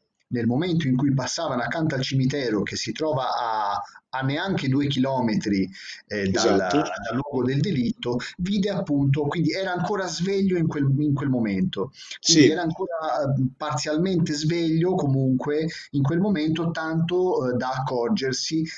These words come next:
Speaker 1: di essere passati accanto con l'automobile de-, dello Bianco al cimitero di Signa. Quindi
Speaker 2: Sì,
Speaker 1: questo
Speaker 2: infatti
Speaker 1: è un elemento molto importante.
Speaker 2: Molto importante, e, e,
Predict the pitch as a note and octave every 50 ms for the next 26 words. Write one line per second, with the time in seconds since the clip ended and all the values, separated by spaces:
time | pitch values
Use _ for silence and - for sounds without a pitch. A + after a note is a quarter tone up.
0 | - - - C3 C3 D3+ D#3+ D#3 - D3+ C3+ C3 C3+ C3+ B2+ - - D#3 C#3+ -
1 | D3+ D3 C3 - B2+ A#2+ A#2+ A#2+ A#2 A#2+ A2+ - A#2+ A#2 B2 C3 C3+ C3+ D#3+ C#3+
2 | A2+ F#2+ F#2 G#2 A2 A#2 G#2+ G#2 G#2+ G#2 G#2+ G#2 G2+ F#2+ F#2 G#2+ A#2 A#2+ C#3 D3+
3 | D3 A#2 G2 G#2 G#2 G2 G#2+ A#2 - A2+ A2+ G#2+ - - G#2 G#2 G2+ G2 - G#2
4 | G2+ G2+ F#2+ F#2+ G2+ - - - F2+ F2+ - - - - - - - - - -
5 | - - F3 - G#3 F#3+ - - E3+ C#3+ - - - A#2+ G#2+ G#2+ - C#3+ D3 D3+
6 | D3 - B2 C3 C#3 D#3+ E3 D#3 - C#3+ B2 - G#2+ G#2+ G2 - - - - -
7 | - - - - - - F3 F#3 F3+ F#3+ D#3 G3 F#3 F#3+ C4 C#4+ F#3+ G3 D#3 C#3
8 | C#3 C3+ C3+ C#3+ D3 D3+ - - - - D#3+ D3 C#3 C#3+ C#3